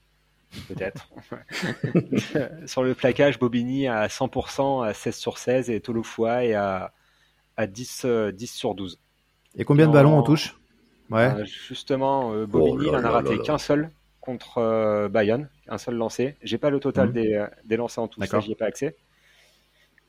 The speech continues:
Speaker 1: Et, euh, Tolofoa, il a ra-, il en est à, ça j'ai compté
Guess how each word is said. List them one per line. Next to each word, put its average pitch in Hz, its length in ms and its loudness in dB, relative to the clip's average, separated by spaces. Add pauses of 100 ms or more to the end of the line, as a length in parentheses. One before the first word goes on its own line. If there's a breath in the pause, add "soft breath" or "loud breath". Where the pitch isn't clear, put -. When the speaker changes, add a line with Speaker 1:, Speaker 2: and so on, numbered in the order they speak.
Speaker 1:
Et, 110 120 0
euh, 110 180 2
Tolofoa, 127 560 0
il 135 120 0
a 113 80 2
ra-, 104 380 0
il 104 160 -4
en 101 140 -4
est 127 300 -4
à, 120 480 0
ça 135 140 -2
j'ai 123 100 -2
compté 135 380 -2